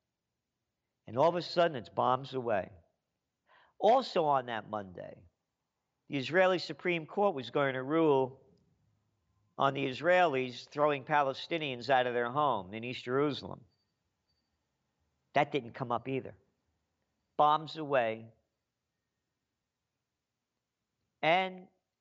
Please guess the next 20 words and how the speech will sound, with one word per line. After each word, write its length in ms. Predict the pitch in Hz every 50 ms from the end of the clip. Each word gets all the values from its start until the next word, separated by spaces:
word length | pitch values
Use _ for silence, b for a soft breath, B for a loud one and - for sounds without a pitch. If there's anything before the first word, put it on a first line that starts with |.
| _ _ -
Netanyahu's 1040 | 127 139 143 143 135 127 135 139 147 156 156 156 165 160 160 156 151 147 - - - - _ _ _ _ _ _ _ _ _
popularity 800 | - 135 135 127 123 127 120 117 123 131 135 139 139 139 139 135
rating 520 | 131 127 123 120 120 117 120 117 117 123 127
spiked. 520 | 120 - - - - _ 104 90 - - - _ _ _ _ _ _ _ _ _ _ _ _ _ _ _ _ _ _ _ _ _
And 120 | 117 120 113
you 80 | 117
know 80 | 123 131
what 100 | 135 139
he 60 | 139
calls 300 | - - 147 143 143 139
himself 480 | 147 151 139 - - 160 160 170 185 - - _ _ _ _
in 120 | - 117 110
the 60 | 113
media? 420 | 113 120 131 139 139 156 170 180 175
They 100 | 131 113
call 260 | 110 - 131 127 120 117
him 100 | 117 117
Mister 300 | 139 156 - - - 151
Security. 760 | - - - - - - 131 117 110 104 98 85 - - - - _ _ _ _ _ _ _ _
Yeah. 240 | - 113 110 107